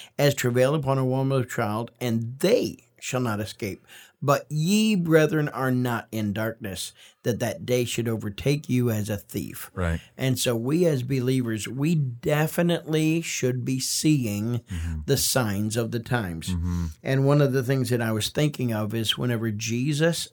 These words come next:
Speaker 1: asked the question, "I want to study it. I've studied it some. Maybe I've put maybe six or seven hours into it, but I, I'm still at a loss to everything that the Lord is saying." But he said, "When the Son of Man cometh,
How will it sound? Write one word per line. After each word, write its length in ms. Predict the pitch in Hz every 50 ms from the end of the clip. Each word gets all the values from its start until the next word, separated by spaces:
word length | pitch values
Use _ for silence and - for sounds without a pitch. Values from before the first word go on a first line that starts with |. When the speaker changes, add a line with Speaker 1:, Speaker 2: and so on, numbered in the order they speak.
| _ -
Speaker 1:
asked 340 | 135 135 135 135 - -
the 80 | - -
question, 600 | - - - 131 120 - - - 110 98 95 - - - - - - - - - - _ _ -
"I 120 | 151 180
want 240 | 180 190 190 185 170
to 80 | 135
study 500 | 123 - - - - 127 113 113 117 120
it. 160 | 123 123 - _ _
I've 180 | - 120 117 107
studied 460 | - - - - 185 190 214 220 202 208
it 140 | - - -
some. 680 | - - - - 135 127 123 127 131 139 139 139 131 - - - - - - - _ _ _ _
Maybe 320 | 180 202 233 208 226 170
I've 140 | 139 120 -
put 280 | - 143 131 - -
maybe 260 | 131 127 123 107 104 101
six 360 | - - - 156 - - -
or 40 | 113
seven 320 | - - 120 117 113 107
hours 300 | 107 113 113 110 104 104
into 180 | 113 113 110 107
it, 120 | - -
but 120 | 117 117
I, 160 | 120 127 123 - -
I'm 200 | - 127 131 123
still 420 | 117 - - - - 180 - - -
at 140 | 131 127
a 60 | 123 120
loss 680 | 117 113 113 117 113 104 98 92 92 - - - - - _ - - - - - _ _
to 160 | - - - -
everything 420 | 127 131 139 147 143 147 135 131
that 160 | 123 127 120 120
the 60 | 123
Lord 260 | 123 123 123 123 120
is 120 | 117 110
saying." 380 | - - 131 120 107 98 104 113
But 240 | 117 123 117 - - _ - - - - - _
he 140 | _ - 143
said, 240 | 135 - 143 127 123
"When 160 | 120 127 123
the 60 | 123
Son 240 | 110 - - 131 147
of 80 | 156 156
Man 220 | 156 147 139 135 131
cometh, 420 | - - 120 117 117 113 - -